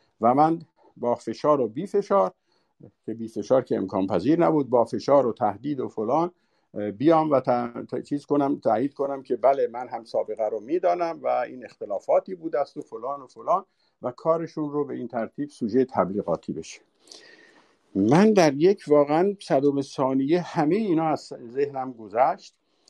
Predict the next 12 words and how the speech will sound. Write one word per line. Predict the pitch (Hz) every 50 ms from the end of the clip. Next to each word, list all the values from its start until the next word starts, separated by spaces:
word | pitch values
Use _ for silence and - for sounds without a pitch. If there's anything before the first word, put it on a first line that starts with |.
| _ _ _ _ _ -
و | 101 101 101 113 120 123 123 117 113 110 110 110 92 _ _ _ _ _ _ _ _ _ _ _ _ _ _ _ _ _ _ _ _ _ _ _ _ _ _ _ -
بلافاصله | 131 123 131 135 131 131 - 147 131 135 - 151 165
با | 165 151 - 175
لحنی | 170 143 147 151 165 165 160 - _ _ _ _ _ _ -
احترام‌آمیز | - 127 123 117 - _ - 120 123 117 113 113 113 113 117 117 113 110 117 151 185 202 180 180 - - -
اما | 139 156 151 151 151 151 151 151 151 _ _ _ _ -
تا | - 127
اندازه | 127 120 117 117 113 110 123 151
زیادی | 151 123 98 98 104 117 143 160 147 147 147
قاطع | - - 110 107 101 - - 139 135 - _ _ _ _ _ _ _ _ _ _ _ _ _ _ _ _ _ _ _ _ _ _ _ _ _ _ _ _ _ _ - 98 92 92 87 - -
و | 120 123 127 131
سوالی | 127 - - - - 147 147 143 - 123 127 123 123 127 123 143 151 139 -